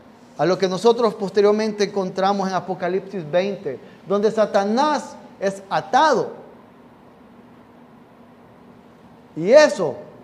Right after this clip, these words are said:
lo que está haciendo es mostrando cómo el milenio del ahora, pero aún no, se está inaugurando. Y cómo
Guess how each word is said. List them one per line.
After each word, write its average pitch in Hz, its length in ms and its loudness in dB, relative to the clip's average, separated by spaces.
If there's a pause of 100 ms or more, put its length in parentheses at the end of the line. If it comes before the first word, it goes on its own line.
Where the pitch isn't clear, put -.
(320)
lo 180 180 -2
que 202 80 -4
está 262 220 -2
haciendo 220 600 0
es 143 360 -4 (600)
mostrando 254 640 2
cómo 277 260 2
el 269 120 2
milenio 254 840 2 (560)
del 170 300 -4
ahora, 240 580 8
pero 247 180 6
aún 285 380 2
no, 285 380 4 (200)
se 214 100 2
está 277 200 6
inaugurando. 214 920 0 (380)
Y 175 80 -4
cómo 269 540 2